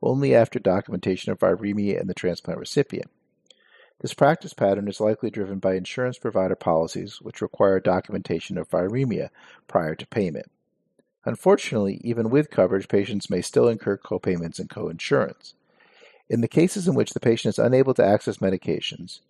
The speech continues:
transplant programs have, in general, agreed to provide these medications. Importantly, emerging studies have documented that shorter courses of medication initiated at the time of transplant may allow patients to achieve sustained viral response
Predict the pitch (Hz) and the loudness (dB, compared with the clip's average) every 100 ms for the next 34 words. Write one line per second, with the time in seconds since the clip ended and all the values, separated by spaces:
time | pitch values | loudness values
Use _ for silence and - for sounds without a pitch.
0 | _ 113 113 127 117 104 98 98 95 - | _ 0 2 2 2 2 2 0 -4 2
1 | 95 92 90 135 151 95 69 - - - | 2 2 0 2 2 0 -6 -12 -20 -14
2 | - - 113 107 - 101 107 113 98 90 | -10 0 0 2 0 6 6 6 0 -8
3 | 87 - - - - - - - _ _ | -10 -10 -12 -12 -14 -20 -20 -20 _ _
4 | _ _ - 104 165 180 - 104 101 104 | _ _ -10 2 4 4 0 -4 0 2
5 | 127 135 131 - 98 98 101 101 101 - | 0 -2 -2 2 2 2 0 4 2 2
6 | 98 90 90 95 - 87 - 143 147 143 | -4 -4 -4 -6 -4 -4 0 2 4 4
7 | - 104 - 104 98 92 - 85 - - | 2 0 0 -2 0 -2 -2 -6 -6 -12
8 | - _ - _ 113 120 - 123 117 107 | -14 _ -20 _ 0 0 2 2 4 2
9 | - 98 98 - 123 - - 82 - _ | 0 0 0 0 -2 -2 -6 -6 -8 _
10 | - _ - 110 110 113 123 - 107 - | -20 _ 2 6 8 8 6 4 -2 -2
11 | 101 - 104 - 107 104 - - 110 - | -10 -8 -8 -8 -8 -8 -10 -12 -12 -4
12 | 107 107 104 98 98 92 - 95 85 | -2 2 4 4 2 -2 -2 -2 -2